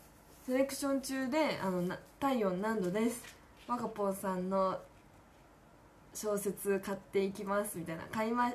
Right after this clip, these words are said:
買っていきます」みたいな、なんか、あの、退院報告メールと一緒に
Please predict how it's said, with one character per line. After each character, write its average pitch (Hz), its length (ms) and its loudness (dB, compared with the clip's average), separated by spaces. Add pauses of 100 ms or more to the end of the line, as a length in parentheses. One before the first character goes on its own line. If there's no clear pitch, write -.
買 233 160 0
っ - 20 -6
て 269 280 0
い 269 80 0
き 277 140 -2
ま 277 180 4
す」 262 120 -4
み 185 60 -6
た 175 80 -4
い - 40 -2
な、 175 60 -2
な 190 80 -2
ん 185 60 -4
か、 160 200 -6 (360)
あ 180 100 -4
の、 170 140 -2
退 233 200 0
院 233 160 2
報 233 200 2
告 - 240 -8
メ 226 160 2
ー 190 40 2
ル 170 60 -2
と 175 140 -4
一 185 80 0
緒 180 180 -2
に 214 340 2